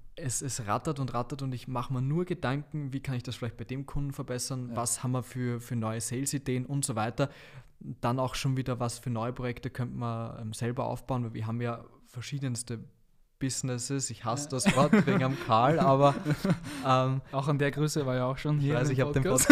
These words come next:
Speaker 1: Podcast schon gesehen.
Speaker 2: <laughs>
Speaker 1: Legenden-Podcast. Ähm, aber, weißt, ich, ich bin halt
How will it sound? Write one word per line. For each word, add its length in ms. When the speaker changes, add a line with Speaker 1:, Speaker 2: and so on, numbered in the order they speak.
Speaker 1:
Podcast 140
schon 240
gesehen. 140
Speaker 2:
<laughs> 80
Speaker 1:
Legenden-Podcast. 1080
Ähm, 400
aber, 580
weißt, 300
ich, 120
ich 140
bin 140
halt 240